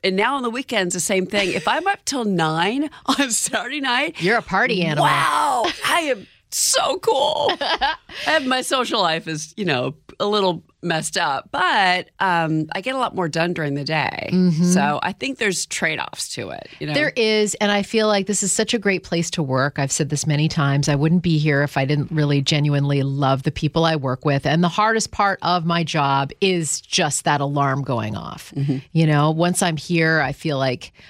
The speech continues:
Speaker 2: I love the job. I love the people I work with. And then, you know, coming home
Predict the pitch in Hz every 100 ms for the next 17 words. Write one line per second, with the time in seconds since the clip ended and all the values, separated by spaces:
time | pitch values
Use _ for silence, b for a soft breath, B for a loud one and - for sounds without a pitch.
0 | B 165 175 202 202 185 175 202 185 180
1 | 180 160 170 180 185 208 190 185 170 165
2 | 170 175 165 165 B B B B 190 190
3 | 196 196 196 214 214 202 233 254 254 214
4 | 262 277 226 240